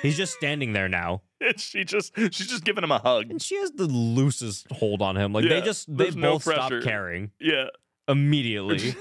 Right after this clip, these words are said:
Speaker 2: <laughs>
Speaker 1: And it just gets worse and worse to the point where you're like, "All right, you guys can just stop doing that,
Speaker 2: Do you think
Speaker 1: obviously."
Speaker 2: that that's why they made her so tall, is so that she could easily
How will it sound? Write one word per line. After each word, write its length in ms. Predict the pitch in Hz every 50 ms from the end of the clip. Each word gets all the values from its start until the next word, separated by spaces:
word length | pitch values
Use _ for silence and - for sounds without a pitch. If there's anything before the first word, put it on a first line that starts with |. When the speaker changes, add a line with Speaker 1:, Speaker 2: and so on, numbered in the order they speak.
| -
Speaker 2:
<laughs> 140 | - - -
Speaker 1:
And 140 | - 127 156
it 40 | 156
just 140 | 156 170 160
gets 160 | 180 170 156
worse 380 | 151 139 135 143 147 156 -
and 100 | 160 143
worse 200 | 131 127 131 127
to 80 | - 131
the 60 | 120
point 180 | 98 - 135 131
where 80 | 123 123
you're 80 | 120
like, 160 | 120 113 110 110
"All 140 | 120 117
right, 160 | 104 92 92 82
you 80 | 117
guys 160 | 120 147 147
can 100 | 143 175
just 140 | 143 120 -
stop 260 | - - 107 95 92
doing 220 | - 104 95 90 87
that, 220 | 90 90 90 -
Speaker 2:
Do 80 | - -
you 180 | 90 175 160 101
think 140 | 95 95 95
Speaker 1:
obviously." 120 | 90 90
Speaker 2:
that 100 | 87 165
that's 240 | 123 139 139 - -
why 320 | 120 101 107 104 104 120 123
they 120 | 123 127
made 220 | 123 131 135 139
her 140 | 127 147 143
so 180 | 135 - 156 139
tall, 400 | 135 - 156 147 151 151 151 151 -
is 120 | 120 110
so 140 | - 127 110
that 120 | 117 - -
she 160 | - 117 110
could 160 | - 120 107
easily 500 | - 113 113 110 107 117 104 107 107 101